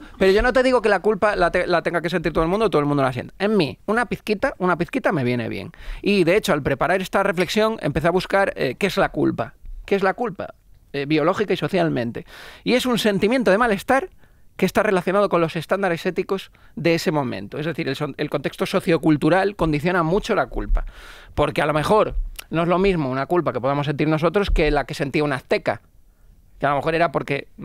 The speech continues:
oye, pues me debía haber comido el corazón que me ofreció de, del preso y no me lo comí. Esa es la culpa. O un racista que no,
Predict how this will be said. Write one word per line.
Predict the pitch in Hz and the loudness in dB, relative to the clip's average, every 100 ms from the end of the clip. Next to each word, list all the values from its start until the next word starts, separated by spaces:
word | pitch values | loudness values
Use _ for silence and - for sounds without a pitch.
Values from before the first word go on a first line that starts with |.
| - | -4
oye, | 165 147 | -2 -2
pues | 113 117 | -4 -10
me | 131 - 135 | -12 -8 -6
debía | 127 139 147 | -4 -2 -2
haber | 165 160 | 0 0
comido | 170 156 156 143 | 0 -2 -4 -4
el | 143 | -2
corazón | 147 127 156 | -2 0 -2
que | 151 | -2
me | 143 | -2
ofreció | 139 143 156 135 | -2 -4 -2 0
de, | 139 151 - - - | 0 -2 -6 -14 -8
del | 160 147 | 0 0
preso | - 151 156 | 2 0 0
y | 180 | 0
no | 156 | 2
me | |
lo | 139 | 0
comí. | 123 151 123 - - - _ - | 0 0 0 -6 -20 -20 _ -14
Esa | 139 151 | -6 -2
es | |
la | 139 135 | 0 0
culpa. | 165 143 117 110 | 0 0 0 0
O | 151 | 0
un | 151 151 | 0 -2
racista | 143 131 180 - | -2 -2 -2 -2
que | 139 135 | -8 -6
no, | 139 | -8